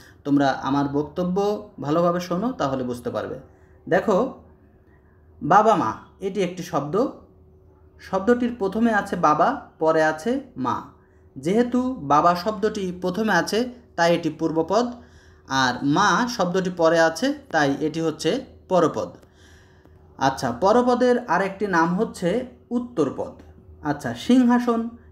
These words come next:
সিংহাসন শব্দে সিংহ শব্দটি পূর্বে আছে, সেটি পূর্বপদ,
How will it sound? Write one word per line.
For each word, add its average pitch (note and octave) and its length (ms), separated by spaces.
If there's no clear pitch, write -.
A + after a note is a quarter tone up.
সিংহাসন A#3+ 500
শব্দে G3+ 280
সিংহ A#3+ 340
শব্দটি F#3 360
পূর্বে F3 320
আছে, A3 360
সেটি E3+ 300
পূর্বপদ, F3 540